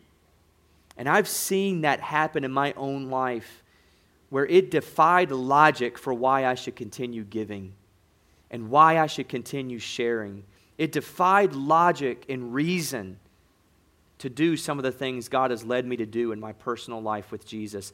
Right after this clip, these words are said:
And there are testimonies in this room that could be told ten times, twenty times over. But the truth is this. God sees what you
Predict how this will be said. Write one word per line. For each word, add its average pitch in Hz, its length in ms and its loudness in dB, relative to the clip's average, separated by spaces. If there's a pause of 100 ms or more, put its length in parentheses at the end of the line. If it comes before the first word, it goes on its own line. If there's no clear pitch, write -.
(180)
And 151 120 -2
there 208 120 6
are 185 60 2
testimonies 180 720 -2
in 147 120 -4
this 131 240 -6
room 120 360 -4 (640)
that 135 160 -4
could 139 80 -4
be 131 100 -4
told 127 480 -4 (280)
ten 151 260 -6
times, 147 400 -6
twenty 131 320 -8
times 117 380 -10
over. 101 360 -10 (1500)
But - 140 -12
the 143 40 -4
truth 214 400 -8
is 165 140 -8
this. - 720 -8 (1400)
God 175 320 0
sees 190 460 -6
what - 220 -8
you 160 120 -10